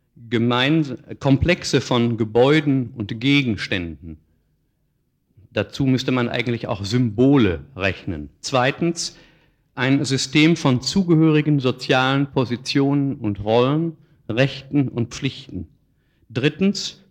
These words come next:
Typen von Aktivitäten und Veranstaltungen, Handlungen also, die diesen Institutionen zugeordnet sind. Schließlich viertens das Konzept der Erfüllung gesamtgesellschaftlicher Aufgaben,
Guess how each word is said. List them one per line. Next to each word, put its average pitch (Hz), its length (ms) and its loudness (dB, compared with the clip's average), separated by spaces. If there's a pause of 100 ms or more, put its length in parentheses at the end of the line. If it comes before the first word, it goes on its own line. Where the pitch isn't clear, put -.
(100)
Typen 175 380 0
von 139 260 2
Aktivitäten 147 920 -2
und 113 200 -8
Veranstaltungen, 135 1120 -6 (280)
Handlungen 110 680 0
also, 113 360 -2
die 135 140 -8
diesen 120 280 -6
Institutionen 113 720 -6
zugeordnet 101 880 -10
sind. 113 340 -6 (720)
Schließlich 160 500 -4
viertens - 920 -4 (840)
das - 220 -6
Konzept - 760 -6
der 135 180 -2
Erfüllung 175 680 -4
gesamtgesellschaftlicher 139 1400 -4
Aufgaben, 151 720 -4